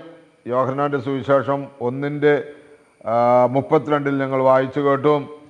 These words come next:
നസ്രായന യേശുവിനെ പരിശുദ്ധാത്മാവിനാലും ശക്തിയാലും ദൈവം എങ്ങനെ അഭിഷേകം ചെയ്തുവെന്നും അവൻ എപ്രകാരം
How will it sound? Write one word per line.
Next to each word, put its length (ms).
നസ്രായന 480
യേശുവിനെ 880
പരിശുദ്ധാത്മാവിനാലും 1000
ശക്തിയാലും 560
ദൈവം 400
എങ്ങനെ 340
അഭിഷേകം 500
ചെയ്തുവെന്നും 540
അവൻ 120
എപ്രകാരം 640